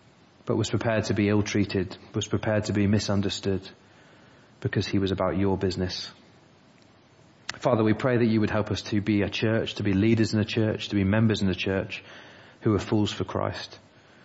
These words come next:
Not wise in the eyes of the world, making no room for the living God, but fools in the eyes of the world, and yet in the eyes of the living God, wise.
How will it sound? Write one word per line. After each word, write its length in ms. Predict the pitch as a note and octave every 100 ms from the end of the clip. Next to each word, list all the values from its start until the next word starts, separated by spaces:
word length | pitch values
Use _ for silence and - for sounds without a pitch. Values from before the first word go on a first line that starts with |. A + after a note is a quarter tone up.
| - - - - - - _ -
Not 240 | B2 -
wise 480 | A2 G#2+ G2+ F#2+ F#2+
in 60 |
the 100 | G2+
eyes 200 | G2+ G2
of 80 | F#2+
the 80 | F#2
world, 420 | F#2 F#2 F#2 G#2 - - - - _ - -
making 320 | G2+ G#2 G2+
no 120 | G2+
room 300 | G2+ G2+ F#2+
for 100 | F#2+
the 100 | F#2+
living 240 | F#2+ F#2
God, 320 | F2+ F#2 F#2 - - - _ - _ - _ _ - _ - - _ -
but 140 | A2
fools 360 | - C3 A2+ F#2
in 80 | F#2
the 100 | F#2+
eyes 200 | F#2+ F#2+
of 40 |
the 80 | F#2+
world, 380 | F#2+ F#2 F#2+ - - - - - - - - - - _ _ - _ _ -
and 120 | G#2
yet 180 | F#2+ -
in 80 | F#2+
the 80 |
eyes 240 | G2 G2+ G2
of 80 | F#2+
the 100 | F#2+
living 240 | F#2+ F#2
God, 340 | F#2 F#2 F#2+ - - - -
wise. 560 | G2+ G2 F#2 G2 -